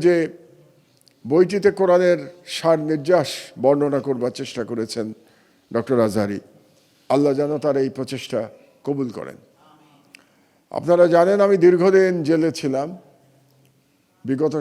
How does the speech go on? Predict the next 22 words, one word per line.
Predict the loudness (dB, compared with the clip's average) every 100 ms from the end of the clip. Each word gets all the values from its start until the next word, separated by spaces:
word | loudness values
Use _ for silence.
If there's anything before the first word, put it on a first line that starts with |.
| -4
সরকারের | -6 -2 -2 0 -2
আমলে | -2 -2 -4 -6 -16 _ _ _ _ _ _ _ _ _ _ _ _ _ _ _ _ -4
পাঁচ | -2 2
বছর | 0 2 0 0 -8 -20 _ _ -6 0 2
আর | 0 -2 -14 _ _ -4
সার্জিসদের | 0 0 2 0 0 -4 -2
সরকারের | -4 -4 -2 -2 -2
আমলে | -2 -4 -4
পাঁচ | -2 -4 -4
দিন। | -6 -8 -16 _ _ -20 -20 _ _ _ _
তো | -6 -4 0
দুই | -2
সরকারের | 0 -2 -2 -2 0 0
আমলেই | 0 4 6
আমার | 6 4 0 2
জেলে | 2 2
থাকার | 0 0 2 0 -2 -14 -20 -20 _ _ _
সুযোগ | -2 2 4 4 2
হয়েছে | 0 -2 -8 -8 -12 _ _ _ _ -10
এবং | -6 -4 -2 0
জেলে | 2 4 6 6 2 0 -2
আমি | 2 2 0